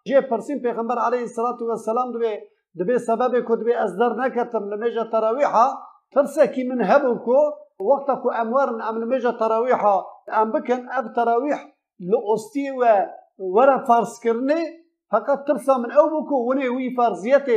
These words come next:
بجی نینن، جبر بی ترسه هانه، از نهاتم مزگبته من لمیجا تراویحا نکر.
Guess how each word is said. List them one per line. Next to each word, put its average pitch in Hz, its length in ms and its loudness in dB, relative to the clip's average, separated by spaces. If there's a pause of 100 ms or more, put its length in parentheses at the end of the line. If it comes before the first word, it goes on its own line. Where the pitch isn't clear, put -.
(120)
بجی 226 380 -6
نینن، 285 420 2 (260)
جبر 254 260 6
بی 269 200 -4
ترسه 247 280 -2
هانه، 277 360 0 (300)
از 208 360 -4
نهاتم 226 500 4 (100)
مزگبته 254 500 -4 (360)
من 247 140 -8
لمیجا 240 360 -6
تراویحا 226 520 0
نکر. 185 380 -2